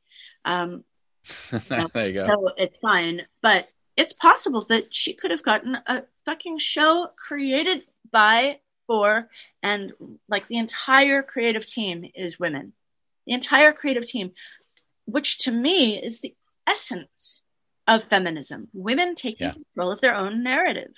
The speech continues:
Speaker 1: even to the point where we can tease each other about it. And she's a very powerful public figure who is so about all of her relationships. So it is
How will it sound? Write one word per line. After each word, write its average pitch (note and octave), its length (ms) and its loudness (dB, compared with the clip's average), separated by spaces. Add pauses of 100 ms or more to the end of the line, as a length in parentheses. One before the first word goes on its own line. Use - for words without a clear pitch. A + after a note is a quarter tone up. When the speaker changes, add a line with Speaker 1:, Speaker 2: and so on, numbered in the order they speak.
(140)
Speaker 1:
even F4 320 0
to F4+ 60 0
the D4+ 100 -6
point F#3+ 280 -4
where G3+ 140 0
we A3+ 120 -2
can A#3 160 -8
tease B3+ 320 -2
each C4 160 -2
other E3+ 220 0
about G2 260 -8
it. - 180 -16 (480)
And C4 260 2 (120)
she's - 300 0
a C#4 160 0 (280)
very G#3+ 280 4
powerful F#3+ 640 -4
public F#3+ 400 -6
figure F3 420 -4
who A#3 160 -4
is A#3+ 240 -4
so E4 160 6 (120)
about G#3+ 340 2 (180)
all F3 180 2
of D#3+ 100 -6
her D#3+ 100 -8
relationships. D#3+ 800 -10 (240)
So D4 220 0
it C4 260 -6
is D#4 220 -4